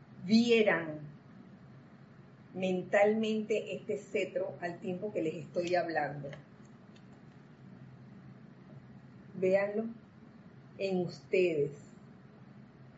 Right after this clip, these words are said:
Vean en la parte inferior esa llama triple que arde en su corazón físico.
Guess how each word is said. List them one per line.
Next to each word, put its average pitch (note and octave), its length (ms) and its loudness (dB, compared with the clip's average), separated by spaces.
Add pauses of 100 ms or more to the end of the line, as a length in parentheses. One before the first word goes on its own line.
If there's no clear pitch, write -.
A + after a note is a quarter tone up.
(200)
Vean F#3 500 2
en F#3 100 0
la D#3+ 160 2
parte E3 260 4
inferior E3+ 720 0
esa F#3+ 240 0
llama F3+ 420 -2
triple G#3 520 -2 (140)
que - 180 -6
arde G3+ 500 0
en F3 120 -2
su F3+ 120 -6
corazón E3+ 540 -4 (120)
físico. G3+ 560 -6